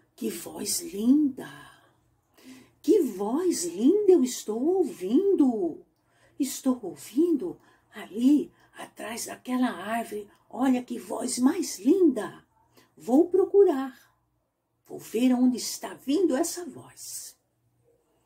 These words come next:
Aí realmente ele olhou atrás da árvore e ali estava.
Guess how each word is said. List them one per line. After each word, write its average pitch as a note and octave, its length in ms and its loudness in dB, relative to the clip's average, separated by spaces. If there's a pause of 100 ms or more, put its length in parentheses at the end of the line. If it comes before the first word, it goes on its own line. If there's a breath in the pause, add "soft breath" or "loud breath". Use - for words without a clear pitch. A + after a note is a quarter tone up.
(480)
Aí C3 160 -16
realmente F#4+ 920 0 (400)
ele G3+ 200 -2
olhou F#3 360 2
atrás E3+ 340 -10
da A3+ 120 0
árvore D4+ 600 0 (240 soft breath)
e A3+ 100 -4
ali A#3+ 300 4
estava. E4+ 600 -2